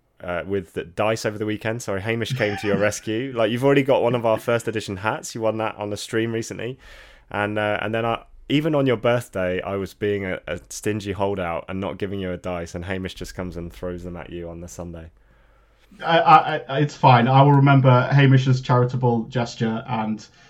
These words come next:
Speaker 2: might not forget yours.
Speaker 1: Yeah, I get that. I get that. Um, so I've, uh, as we've said, you won, uh, your first ProQuest on Saturday at York. Uh,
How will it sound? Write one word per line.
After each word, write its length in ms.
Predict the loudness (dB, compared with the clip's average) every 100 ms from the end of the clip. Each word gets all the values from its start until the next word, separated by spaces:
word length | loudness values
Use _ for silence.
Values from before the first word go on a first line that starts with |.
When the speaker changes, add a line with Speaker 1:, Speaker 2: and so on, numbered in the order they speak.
| _ -4
Speaker 2:
might 240 | 2 2
not 140 | 2 -2
forget 260 | -2 -2 -4
yours. 360 | -8 -10 -14 _ _ _ _
Speaker 1:
Yeah, 240 | -8 -6 -6 -8
I 120 | -6
get 180 | -6 -6
that. 240 | -8 -8 _ -14
I 60 | -10
get 180 | -8 -10
that. 180 | -14 -16 -6
Um, 460 | 0 2 2 0 -6 -14 -20 _ -10
so 380 | 2 4 4 2 -8 _ -6
I've, 160 | -6 -6 -14 -10 -4 -2
uh, 120 | -4 -4
as 140 | -4
we've 140 | -2
said, 300 | 2 2 2
you 120 | -4 0
won, 380 | 2 2 -4 -12 -20 -16 -4
uh, 200 | -2 -2
your 140 | -2 -4
first 400 | 2 2 2 -2
ProQuest 580 | -2 0 -2 -2 -14 -8
on 320 | -4 -2 -4 -6
Saturday 520 | -6 -6 -4 -6 -4
at 260 | -6 -6 -6
York. 560 | -2 0 0 -6 -20 _ _ _ _ _
Uh, 220 | -2 -2